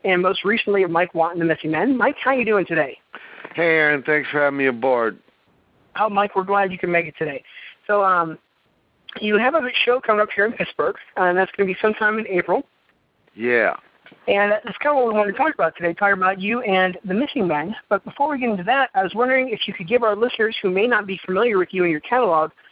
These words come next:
Speaker 1: a little bit of a background.
Speaker 2: Okay. Um, a Pittsburgh gig, when, when is that?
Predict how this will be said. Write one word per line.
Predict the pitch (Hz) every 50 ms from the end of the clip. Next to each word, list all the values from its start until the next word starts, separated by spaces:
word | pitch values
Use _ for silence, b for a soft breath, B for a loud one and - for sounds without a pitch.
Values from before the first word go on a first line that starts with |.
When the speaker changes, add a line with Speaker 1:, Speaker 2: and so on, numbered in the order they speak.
| b b _
Speaker 1:
a | 180
little | 190 196 208 208
bit | 175 196 185
of | 170
a | 165 170
background. | 147 160 160 151 - - 110 - - _ - - _ _ _ _ _ _ _ _ _ _ _ _ _ _ _ _ -
Speaker 2:
Okay. | 151 156 151 - 147 135 127 120 B B B B B B _ _ _
Um, | - 139 135 131 127 127 117 113 117 - _ _ _ _ _ _ _ _ _ _ _ _ _
a | - - - _
Pittsburgh | - 208 208 - - - 143 127 107 95
gig, | 101 113 110 104 98 127
when, | 160 190 185 160 160
when | 190 190
is | 196 180 127 95 -
that? | - - - -